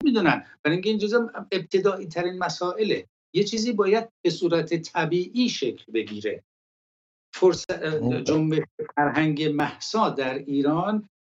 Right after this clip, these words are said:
Speaker 1: یک فرصت خیلی خوبی رو به وجود آورد، دستاوردهایی داشت، فقط چیز نبود. دستاوردش فرهنگی بود، دستاوردش، اه، نقش زنان بودن و دستاورد دیگرش این بود که نشون داد،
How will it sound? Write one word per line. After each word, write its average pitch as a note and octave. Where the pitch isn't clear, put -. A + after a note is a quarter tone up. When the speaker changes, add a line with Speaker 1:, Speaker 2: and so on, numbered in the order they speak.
Speaker 1:
یک G#3+
فرصت F#3+
خیلی D#3
خوبی G#3+
رو D3
به B2+
وجود B2
آورد، A#2+
دستاوردهایی B2+
داشت، -
فقط C3+
چیز E3
نبود. G#3
دستاوردش G3
فرهنگی D3+
بود، D3+
دستاوردش، C#3+
اه، C3
نقش D3
زنان E3
بودن A#3+
و F3+
دستاورد F3
دیگرش F3+
این A#3
بود B3
که B3+
نشون A#3+
داد، E3+